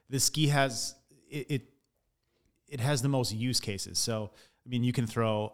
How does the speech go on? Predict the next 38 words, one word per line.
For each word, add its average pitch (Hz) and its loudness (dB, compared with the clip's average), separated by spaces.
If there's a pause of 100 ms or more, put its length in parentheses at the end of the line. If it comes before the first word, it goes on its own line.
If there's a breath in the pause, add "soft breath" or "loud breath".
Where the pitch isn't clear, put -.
a 120 -2
Griffin 135 0
on 139 2
that. 143 -2
You 127 -2
can 113 -2
absolutely 117 -2
charge 127 -2
carved 117 -2
groomers. 135 -2 (260 soft breath)
You 117 -10
can 113 -2
throw 98 -4
a - -2
shift 143 0
on 160 4
it. 156 -2
You 117 -4
can 104 -8
throw 98 -8
a 92 -8
kingpin 143 -2
on 143 0
it. 156 -4 (540 soft breath)
Um, 107 -4 (380)
and 104 -4 (140)
tour, 143 2 (220)
powder 135 2
ski, 135 -2
you 147 -2
can 135 0
do 135 4
literally 131 2
everything. 110 -6
It 120 -2
is 123 0
the 127 -2
most 123 0